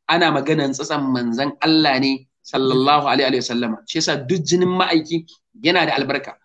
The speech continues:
Al-Qur'anin da Allah ya saukar masa sai da Allah ya ce masa, "Wa hadha kitabun anzalnahu mubarakun." Wannan Al-Qur'anin da muka saukar maka ya Rasulullahi shi ma mai albarka ne.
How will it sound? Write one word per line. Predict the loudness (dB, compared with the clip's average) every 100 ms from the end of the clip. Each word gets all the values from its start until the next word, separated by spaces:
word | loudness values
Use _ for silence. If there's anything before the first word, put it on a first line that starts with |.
| _ _ -2
Al-Qur'anin | 0 2 2 2 0 2
da | 4
Allah | 4 4
ya |
saukar | 0 -2 -2
masa | -2 -2
sai | -2 0
da | 0
Allah | 0 0
ya | 0
ce | -2
masa, | -2 0 -2 -2 _ _
"Wa | -4 -2
hadha | 2 4 4 2
kitabun | -2 -2 2 2 2 -4 -8 _ _ _ 0
anzalnahu | 2 2 2 2 2 0 -4 -10 _ _
mubarakun." | -16 -12 0 4 6 6 6 4 2 -2 -4 -8 _ _ -4
Wannan | -2 0 -2 -2
Al-Qur'anin | -2 -2 0 2 2
da | 0
muka | -4 -4
saukar | -6 -4
maka | -4 -2
ya | -2
Rasulullahi | -2 -2 0 0 0 -4 -10 _
shi | -8 -4 2 4
ma | 4 4
mai | 2 0
albarka | 0 -4 0 -2 0 -2
ne. | -2 -4